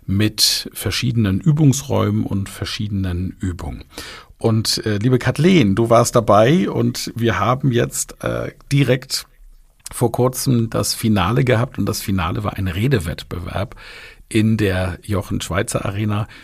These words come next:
in dem alle Teilnehmenden, die wollten, und das waren so ziemlich alle,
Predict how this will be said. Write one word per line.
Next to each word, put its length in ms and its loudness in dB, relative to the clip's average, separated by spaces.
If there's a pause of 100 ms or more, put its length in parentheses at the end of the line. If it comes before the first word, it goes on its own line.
(240)
in 100 -6
dem 180 2
alle 220 4
Teilnehmenden, 800 2
die 140 -2
wollten, 440 2
und 140 2
das 140 -4
waren 320 0 (100)
so 100 2
ziemlich 380 0
alle, 260 2